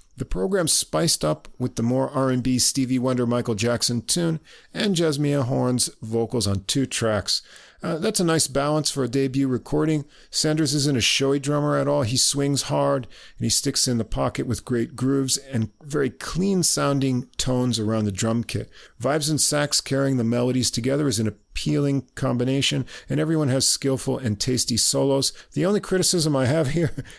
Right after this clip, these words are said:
is it's quite short at only thirty-nine minutes, the longest track being Monk's Dream at just over six minutes. At least one or two tracks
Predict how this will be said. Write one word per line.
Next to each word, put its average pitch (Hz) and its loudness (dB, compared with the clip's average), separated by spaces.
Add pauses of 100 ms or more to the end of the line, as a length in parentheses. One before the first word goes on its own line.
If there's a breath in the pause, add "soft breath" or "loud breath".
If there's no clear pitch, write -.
is 127 0
it's 139 -2
quite 151 -2
short 147 0
at 131 0
only 127 2
thirty-nine 127 0
minutes, 127 0 (280 loud breath)
the 113 -2
longest 143 0
track 127 0
being 120 0
Monk's 117 0
Dream 117 -2
at 104 -2
just - -2
over 113 -2
six - -2
minutes. 104 -2 (300 loud breath)
At 247 -4
least 165 0
one 151 0
or 156 0
two 147 -2
tracks 135 0